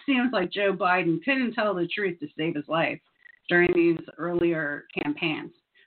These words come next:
So, so you've got this, this very extremely unve-, unvetted Biden getting ready to go, a-, and, and let's not forget,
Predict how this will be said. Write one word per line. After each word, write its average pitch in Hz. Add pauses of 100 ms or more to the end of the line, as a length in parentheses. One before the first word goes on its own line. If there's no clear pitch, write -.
(160)
So, 233 (340)
so 285
you've 277
got 349 (120)
this, 247 (240)
this 220 (140)
very 170 (300)
extremely 180
unve-, 180
unvetted 170
Biden 156 (400)
getting 302
ready 277
to 226
go, 220
a-, 233
and, 277 (180)
and 214
let's 226
not 240
forget, 247